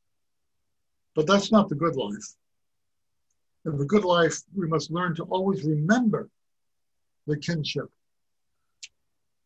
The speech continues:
No matter how different the people are from you,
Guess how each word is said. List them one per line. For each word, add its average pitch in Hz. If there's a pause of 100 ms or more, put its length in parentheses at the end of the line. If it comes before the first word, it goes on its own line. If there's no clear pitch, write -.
(400)
No 175
matter 226 (160)
how 226
different 185
the 165
people 185
are 233
from 151
you, 120